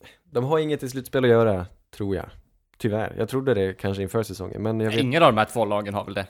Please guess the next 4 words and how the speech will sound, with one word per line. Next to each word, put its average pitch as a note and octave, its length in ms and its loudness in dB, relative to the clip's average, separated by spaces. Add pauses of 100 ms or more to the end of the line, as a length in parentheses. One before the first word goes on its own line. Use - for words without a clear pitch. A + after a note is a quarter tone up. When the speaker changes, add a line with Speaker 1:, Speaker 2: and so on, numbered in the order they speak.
(1200)
Speaker 1:
Nej, C#3+ 380 0
inte C#3+ 160 -4
i C#3 60 0
nuläget. B2+ 580 -4